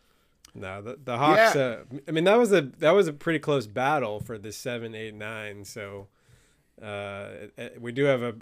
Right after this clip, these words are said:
Speaker 1: a, a better nucleus of talent this year in that group. So I, I am excited for both those games.
Speaker 2: Yeah, it would have been fun, I, to Michael's point, if,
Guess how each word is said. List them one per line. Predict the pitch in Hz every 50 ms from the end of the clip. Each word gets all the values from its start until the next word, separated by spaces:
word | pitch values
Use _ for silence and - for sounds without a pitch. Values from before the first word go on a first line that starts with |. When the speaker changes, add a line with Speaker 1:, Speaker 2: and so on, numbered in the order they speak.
| -
Speaker 1:
a, | - 110 104 101 - - 90 92 - 104 - _ _ - 123
a | 117
better | 110 139 139 135 135
nucleus | 127 123 127 120 - 131 120 110 - -
of | 101 -
talent | - 123 120 117 113 107 104
this | 101 107 95 - 123
year | 113 107 107
in | 110 110
that | 110 113 107
group. | 104 - 113 107 107 110 - -
So | - 117 110 104 107
I, | 110 107 113
I | - 107 113 120
am | 117 107 107
excited | 104 98 - 113 107 104 -
for | 117 107
both | 107 107 107 -
those | 131 123 117
games. | - 120 120 120 120 - - - - - - - - - _ _ _ _ _ _ _ _ _ _ _
Speaker 2:
Yeah, | - 156 180 175
it | 170
would | 175 190
have | 214 214
been | 262 220 165
fun, | - - - 160 160 160 160 160 147 131 127 123 -
I, | 123 131 127
to | 123 - 131
Michael's | 120 117 127 123 127 110
point, | - - 117 107 104 87
if, | 92 107 107 - - -